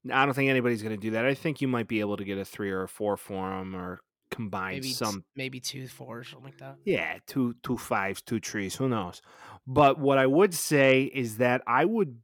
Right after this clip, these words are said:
Speaker 1: be conscious of a team maybe like Atlanta,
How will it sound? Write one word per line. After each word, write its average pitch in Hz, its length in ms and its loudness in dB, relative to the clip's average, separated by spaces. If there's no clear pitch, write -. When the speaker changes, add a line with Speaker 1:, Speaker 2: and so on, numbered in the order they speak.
Speaker 1:
be 123 640 2
conscious 131 920 -2
of 117 180 -4
a 117 80 0
team 143 380 -4
maybe 120 280 0
like 110 260 0
Atlanta, 117 800 -2